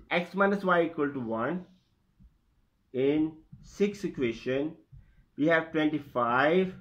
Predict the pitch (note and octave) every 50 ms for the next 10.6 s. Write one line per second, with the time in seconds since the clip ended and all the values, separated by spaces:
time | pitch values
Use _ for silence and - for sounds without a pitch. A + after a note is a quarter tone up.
0 | - - - B2 C3 C3 C3 B2+ B2 B2 A#2+ - - A#2 A2+ A#2 A#2+ A#2+ C3 C#3+
1 | D#3+ F3 F3+ C#3+ C#3+ C#3 C#3+ - C#3+ C3+ C3 B2+ B2+ A2 G#2 G2+ G#2 G#2+ A2+ B2
2 | D3 F3 F#3 F3+ - _ - - _ _ - - _ _ - A2 A#2+ A#2+ C3+ E3+
3 | F#3+ F#3+ F#3 F#3 D#3+ D3+ D3+ D3+ D3+ E3 E3 - - _ _ _ _ _ _ _
4 | _ _ _ _ _ _ _ _ _ _ _ _ _ - - C3 C#3 C#3 C#3+ D#3
5 | D3+ - - E3 F3 F3 F3 F3+ F3+ F#3 F#3 F3+ - - - - - _ _ -
6 | B2 A#2+ B2 B2+ B2+ B2+ A#2+ A2+ A2 A2 - - A#2 A#2 B2 C3+ D3 D#3+ E3+ F3+
7 | F3+ F3+ - B2 B2 B2+ - C3 B2+ B2 B2+ C3+ D3 D#3 E3+ E3+ F#3+ F#3 F3 D#3+
8 | D#3 D3+ D3+ E3 D#3+ E3 D#3+ D3 C3 A2+ - - C3 C#3 D#3+ E3+ F3 - - -
9 | - _ _ _ _ _ _ - A#2+ A#2 B2 C#3 C#3+ D#3+ F3+ F#3 E3 C#3+ - -
10 | D3+ D3 D3 C#3+ D3 - C3 B2+ C3 C3+ C#3 C#3